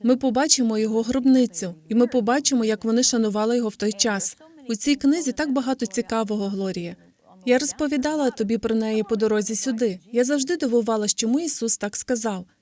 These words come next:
Він сказав: «Коли увійдете в дім», він сказав це сімдесяти учням, «скажіть мир цьому дому, і якщо вони до вас будуть ставитися неправильно, виходячи, заберіть свій мир». Ця група вавилонських юдеїв, і я дізналась про це з цієї книги,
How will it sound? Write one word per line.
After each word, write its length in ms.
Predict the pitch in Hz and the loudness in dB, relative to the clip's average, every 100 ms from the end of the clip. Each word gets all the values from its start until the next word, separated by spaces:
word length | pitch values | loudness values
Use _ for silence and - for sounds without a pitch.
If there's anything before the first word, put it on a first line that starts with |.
| _ | _
Він 140 | 220 254 | 0 2
сказав: 520 | - 294 254 220 180 - 285 277 208 214 | 2 0 0 -2 -2 -12 -20 -20 -20 _
«Коли 200 | - 254 | 0 2
увійдете 560 | 285 254 254 254 311 311 | 4 2 2 0 -2 -2
в 80 | 208 | -2
дім», 340 | 185 220 247 - 214 | 0 -2 -2 -6 0
він 120 | 247 | 0
сказав 340 | - 240 247 | 2 2 2
це 140 | 240 240 | 2 0
сімдесяти 580 | - 233 220 240 254 | 0 0 0 0 0
учням, 500 | 254 269 247 226 190 180 - - | 0 0 2 2 0 -8 -20 -8
«скажіть 540 | - - 269 285 277 | -6 2 4 4 2
мир 220 | 233 320 | 2 0
цьому 340 | - - 220 254 | 0 0 2 2
дому, 380 | 226 220 185 185 247 - | 2 0 -2 -8 -18 -8
і 60 | 240 | 0
якщо 340 | 247 - 330 | 2 4 2
вони 200 | 294 285 | 4 4
до 100 | 262 | 4
вас 220 | 247 262 233 | 4 2 2
будуть 300 | 254 247 233 | 0 2 0
ставитися 600 | - 247 240 240 233 247 | 2 2 0 -2 -2 2
неправильно, 680 | 233 254 302 330 226 180 196 - 254 | 0 0 -4 -2 -2 -2 -10 -18 -2
виходячи, 640 | 214 240 349 320 262 196 | 0 2 2 2 2 0
заберіть 520 | 185 208 214 214 262 | 0 0 0 0 0
свій 240 | - 226 247 | 0 0 0
мир». 320 | 226 180 - _ _ _ 170 165 185 294 _ 170 165 185 _ - | 0 -4 -10 _ _ _ _ -20 -20 -20 _ -20 -20 -20 _ -4
Ця 180 | - 254 | 0 2
група 320 | 254 349 302 | 2 0 0
вавилонських 720 | 226 226 233 269 269 247 - | 0 0 2 2 2 -2 -4
юдеїв, 540 | 226 202 294 311 202 | -4 -2 -2 -2 -2
і 60 | 226 | -2
я 140 | 226 | 0
дізналась 520 | 220 233 247 240 226 - | 0 0 0 0 0 0
про 140 | 226 | -4
це 200 | 208 233 | -2 0
з 60 | - | 0
цієї 300 | 233 233 233 | 0 0 0
книги, 420 | 254 247 202 | 2 0 0